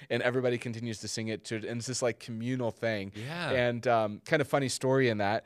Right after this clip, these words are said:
Speaker 1: Um, that's even, like, continued into the Manning household. And so, uh, my daughter Mercy, who's, uh, nine, ten, uh, she would be very disappointed that I just said she was nine, but she is. She wants to say she's ten, but she's still nine. Um,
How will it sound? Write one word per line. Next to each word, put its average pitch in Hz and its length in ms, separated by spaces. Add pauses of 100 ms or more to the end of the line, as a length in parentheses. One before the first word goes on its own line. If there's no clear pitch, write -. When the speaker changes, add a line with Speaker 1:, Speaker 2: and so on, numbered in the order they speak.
(340)
Speaker 1:
Um, 113 280
that's 143 260
even, 135 220
like, 113 160
continued 127 440
into 113 180
the 107 80
Manning 107 360
household. 147 580
And 127 140
so, 123 360 (260)
uh, 117 260
my 127 160
daughter 131 340
Mercy, 117 460
who's, 107 460
uh, 104 160
nine, 104 580
ten, 104 340 (400)
uh, 95 120
she 90 160
would 110 100
be 98 80
very 98 200
disappointed 90 480
that 87 100
I 87 60
just 87 160
said 95 140
she - 120
was 87 260 (160)
nine, 95 220
but 151 140
she 165 240
is. 139 200
She 160 120
wants 165 200
to 151 60
say 143 180
she's - 240
ten, 95 160
but 98 140
she's 135 160
still 131 180
nine. 92 260 (360)
Um, 117 340